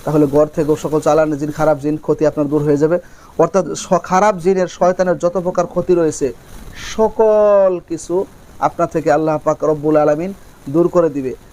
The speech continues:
আপনি সুস্থতার সাথে সুন্দরভাবে জীবনযাপন আপনি করতে পারবেন, ঠিক আছে? তো আপনি নিজেই কিন্তু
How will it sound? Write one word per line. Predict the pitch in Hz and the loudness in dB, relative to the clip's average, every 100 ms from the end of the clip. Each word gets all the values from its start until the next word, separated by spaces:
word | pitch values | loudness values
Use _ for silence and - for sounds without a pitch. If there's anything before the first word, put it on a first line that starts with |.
| - | -10
আপনি | 147 160 | -8 -6
সুস্থতার | - 156 - 190 185 - | -2 -2 0 -2 -2 -4
সাথে | 160 139 - - - - | -4 -4 -4 -12 -20 -6
সুন্দরভাবে | 175 175 170 156 151 | -2 0 2 2 0
জীবনযাপন | 147 160 170 151 151 | -2 -4 -2 -2 -2
আপনি | 151 156 | -4 -2
করতে | 165 - 143 | -2 -2 -4
পারবেন, | 135 127 135 | -4 -8 -8
ঠিক | 156 | -2
আছে? | 175 185 170 - - - - | -2 0 -4 -6 -20 -10 -6
তো | |
আপনি | 151 165 175 | -4 0 0
নিজেই | 170 196 | 2 0
কিন্তু | 196 175 | -2 -4